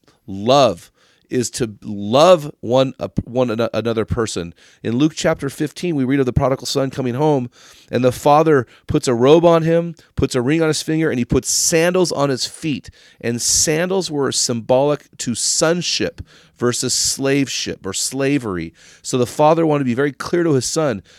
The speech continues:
that you are mine. In fact, he said, "This, this son of mine who was lost, who I love, has come home."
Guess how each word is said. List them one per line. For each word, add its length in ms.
that 180
you 400
are 140
mine. 600
In 80
fact, 280
he 120
said, 460
"This, 240
this 200
son 640
of 180
mine 340
who 120
was 180
lost, 440
who 140
I 80
love, 340
has 180
come 220
home." 320